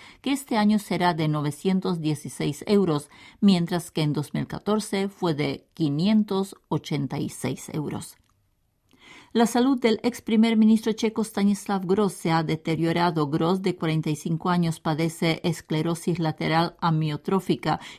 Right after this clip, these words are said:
que conduce a la atrofia de los músculos y parálisis.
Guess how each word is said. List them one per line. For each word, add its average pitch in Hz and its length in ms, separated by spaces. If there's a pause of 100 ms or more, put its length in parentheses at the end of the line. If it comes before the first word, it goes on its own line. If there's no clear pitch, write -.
que 226 160
conduce 208 480
a 185 60
la 180 260
atrofia 196 640
de 175 80
los 156 180
músculos 185 560
y 180 120
parálisis. 170 800